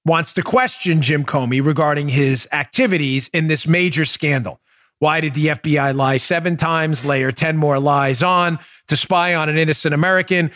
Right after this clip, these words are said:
when they knew the case was bunk because the F B I in January interviewed Steele sources who said the case was bunk? Well, what's the problem? Well, they want to interview Comey, Joe.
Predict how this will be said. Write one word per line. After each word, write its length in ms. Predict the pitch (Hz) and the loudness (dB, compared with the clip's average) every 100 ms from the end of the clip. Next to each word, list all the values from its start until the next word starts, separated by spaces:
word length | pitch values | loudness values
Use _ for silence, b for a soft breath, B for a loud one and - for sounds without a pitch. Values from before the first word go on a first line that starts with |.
| B | B
when 160 | 156 | 0
they 120 | 147 151 | 2 4
knew 140 | 180 | 2
the 100 | 170 | 2
case 300 | - 160 - | 0 -2 0
was 160 | 156 120 | -2 2
bunk 320 | 233 196 - | 2 2 0
because 280 | 170 165 131 | -2 -2 0
the 140 | 160 | 0
F 140 | 160 | 0
B 160 | - 156 | 0 2
I 160 | 147 147 | 2 0
in 120 | 156 | 0
January 560 | 226 233 202 170 165 175 | 0 0 0 2 0 0
interviewed 420 | 233 220 170 160 | 0 2 2 0
Steele 280 | - 165 156 | 0 0 0
sources 420 | - 151 135 156 | 0 0 0 0
who 100 | 165 | 2
said 400 | - 269 202 180 | 2 2 2 0
the 80 | 165 | -2
case 340 | - 139 139 | -2 -2 -2
was 140 | 160 131 | -2 0
bunk? 320 | 196 165 98 _ _ _ _ _ _ _ _ _ _ _ _ _ _ _ _ _ _ _ - | 0 0 -4 _ _ _ _ _ _ _ _ _ _ _ _ _ _ _ _ _ _ _ -2
Well, 140 | 185 | 0
what's 200 | 208 - | 0 0
the 100 | 226 | -2
problem? 460 | 160 247 247 139 - _ _ _ _ _ _ _ _ _ - | 0 2 2 -2 -14 _ _ _ _ _ _ _ _ _ -2
Well, 120 | 185 | 0
they 80 | 190 | 2
want 160 | 208 | 0
to 80 | 220 | 0
interview 320 | 294 180 160 | 0 0 0
Comey, 360 | - 139 104 92 | -2 -4 -4 -8
Joe. 400 | 107 107 170 | -2 0 -2